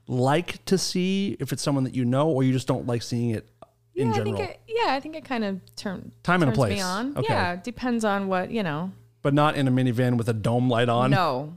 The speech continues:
Speaker 1: that looks like Carlos Mencia.
Speaker 2: Yeah, with the
Speaker 1: That's not optimal.
Speaker 2: No.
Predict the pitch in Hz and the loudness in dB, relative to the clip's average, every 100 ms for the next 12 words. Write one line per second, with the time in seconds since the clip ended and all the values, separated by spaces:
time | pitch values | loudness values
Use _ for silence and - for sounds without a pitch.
0 | - 131 127 - 123 120 117 110 110 107 | -4 0 0 0 -2 0 0 0 -2 -2
1 | 120 113 113 101 135 160 156 151 147 123 | -2 -2 -2 -4 -10 -8 -6 -6 -8 -12
2 | - _ _ _ _ - 156 - 135 127 | -18 _ _ _ _ -2 0 4 4 4
3 | 117 - 98 90 214 220 - | 2 0 -4 -4 -6 -6 -6